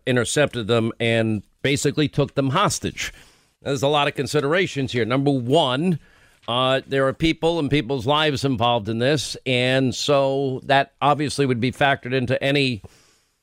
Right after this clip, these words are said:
any military considerations. Um, on the other hand, there's no way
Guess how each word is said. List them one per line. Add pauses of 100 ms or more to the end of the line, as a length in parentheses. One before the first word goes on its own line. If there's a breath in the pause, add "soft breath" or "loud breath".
(420)
any
military
considerations. (560 loud breath)
Um,
on
the
other
hand, (200)
there's
no
way